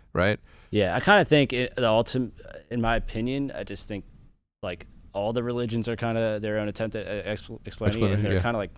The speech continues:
Speaker 2: they can be compatible.
Speaker 1: Yeah.
Speaker 2: You know? They
Speaker 1: Yeah,
Speaker 2: can
Speaker 1: yeah,
Speaker 2: be
Speaker 1: yeah.
Speaker 2: congruent with each other.
Speaker 1: Yeah.
Speaker 2: And, yeah, that's kinda, like, my, my opinion with it right now.
Speaker 1: Yeah, my,
Speaker 2: But
Speaker 1: my thing was always, like, the Bible, right?
Speaker 2: Yeah.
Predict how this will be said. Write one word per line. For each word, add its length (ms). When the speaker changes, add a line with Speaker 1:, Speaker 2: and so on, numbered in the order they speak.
Speaker 2:
they 100
can 160
be 120
compatible. 580
Speaker 1:
Yeah. 240
Speaker 2:
You 120
know? 200
They 80
Speaker 1:
Yeah, 80
Speaker 2:
can 40
Speaker 1:
yeah, 40
Speaker 2:
be 60
Speaker 1:
yeah. 80
Speaker 2:
congruent 280
with 120
each 160
other. 200
Speaker 1:
Yeah. 160
Speaker 2:
And, 160
yeah, 100
that's 120
kinda, 180
like, 140
my, 260
my 140
opinion 380
with 120
it 60
right 180
now. 120
Speaker 1:
Yeah, 180
my, 200
Speaker 2:
But 80
Speaker 1:
my 140
thing 220
was 160
always, 240
like, 160
the 200
Bible, 500
right? 220
Speaker 2:
Yeah. 100